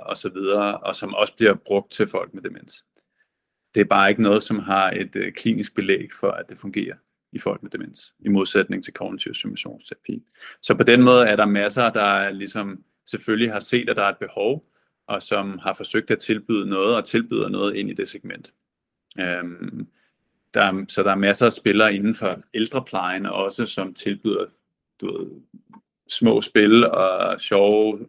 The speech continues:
lege til stimulation og så videre. Igen, bare ikke med noget klinisk belæg for, at det har nogen, øh, gavnlig effekt på selve den kliniske diagnose, som, som er, som er demens eller Alzheimer. Så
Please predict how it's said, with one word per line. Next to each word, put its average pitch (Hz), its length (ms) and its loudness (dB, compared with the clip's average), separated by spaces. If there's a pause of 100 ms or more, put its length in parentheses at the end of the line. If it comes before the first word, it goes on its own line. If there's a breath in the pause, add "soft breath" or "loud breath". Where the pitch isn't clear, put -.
lege 95 420 0
til 104 160 -12
stimulation 98 640 -6
og 90 80 -12
så - 100 -16
videre. 95 220 -10 (440 soft breath)
Igen, 107 380 4 (120)
bare 92 200 4
ikke 90 120 -8
med 101 80 -2
noget 95 180 -8
klinisk 98 500 -8
belæg 95 340 0
for, - 140 -4
at 90 100 -6
det - 80 -12
har 92 260 -4
nogen, 92 300 -14 (500 soft breath)
øh, 92 300 -2
gavnlig 98 340 2
effekt - 360 0
på 104 80 -4
selve 98 320 2
den 107 120 -2
kliniske 107 560 0 (400)
diagnose, 151 440 8 (320)
som, 92 640 -2
som 92 200 -6
er, 87 280 -6
som 90 200 -4
er 90 80 -2
demens 95 440 -4
eller 90 160 -4
Alzheimer. - 500 -6 (1160 loud breath)
Så - 200 -2